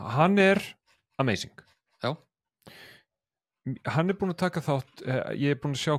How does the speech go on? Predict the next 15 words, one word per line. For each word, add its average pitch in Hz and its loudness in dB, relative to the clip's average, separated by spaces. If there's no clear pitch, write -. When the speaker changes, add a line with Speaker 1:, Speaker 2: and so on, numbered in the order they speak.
Speaker 1:
klippu 165 0
af 131 -2
Brad 143 -2
Pitt 101 -4
tala 127 0
þegar 113 0
hann 107 -2
var 104 -2
að 113 -2
leika 127 -2
með 98 0
honum 92 -4
í 104 0
Inglourious 98 -2
Basterds. - -10